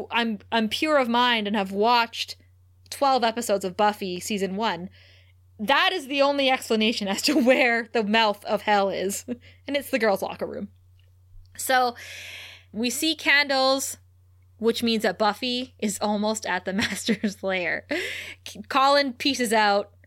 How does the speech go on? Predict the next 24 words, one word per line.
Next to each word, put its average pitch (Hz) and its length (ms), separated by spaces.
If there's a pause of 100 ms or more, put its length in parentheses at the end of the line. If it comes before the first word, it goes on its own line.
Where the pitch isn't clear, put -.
(140)
You 214 80
know, 202 120
he 233 200
leaves. 226 460
Buffy 214 360
enters. 196 480 (460)
As 240 460 (340)
Buffy's 269 540
looking 254 240
around 269 600
the 233 100
Master's 214 420
cavern, 285 840 (380)
we 214 140
hear 254 220
the 233 80
Master 226 340
say, 196 320 (220)
"Welcome." 208 760
<laughs> - 60 (1600)
And, 240 420
uh, 233 380 (680)
<laughs> - 800
uh, 220 340